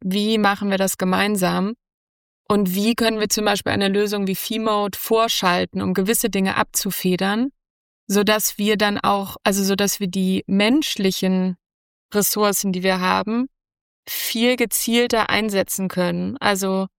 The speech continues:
zum Beispiel eine, ein Check-up für gewisse Sachen von einer mehr oder weniger gesunden Person kann zum Beispiel auch remote passieren, sodass dann die Menschen, die wirklich Anliegen haben,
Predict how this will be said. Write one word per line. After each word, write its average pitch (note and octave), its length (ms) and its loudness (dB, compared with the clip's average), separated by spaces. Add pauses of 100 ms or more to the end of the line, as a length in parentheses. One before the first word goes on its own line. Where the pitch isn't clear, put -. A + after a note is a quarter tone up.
(240)
zum G3+ 180 -2
Beispiel G3+ 400 0
eine, F#3+ 640 0 (680)
ein G3+ 200 2
Check-up - 720 -2 (100)
für - 200 -4
gewisse B3 680 0
Sachen G3+ 640 -2
von G3 540 -2 (380)
einer G3+ 500 -2 (300)
mehr A3 240 2
oder A#3 180 -2
weniger G#3+ 360 -2
gesunden G#3 460 -2
Person G3 560 -2 (340)
kann G#3 260 0
zum G#3 180 -2
Beispiel G3+ 320 0
auch G3 180 0
remote G3 400 0
passieren, G3 600 -2 (280)
sodass G3+ 380 0
dann F#3+ 220 0
die G3+ 160 0
Menschen, G#3 480 0
die F#3 240 -2
wirklich G#3 720 -2 (320)
Anliegen G3+ 500 0
haben, F3+ 600 -2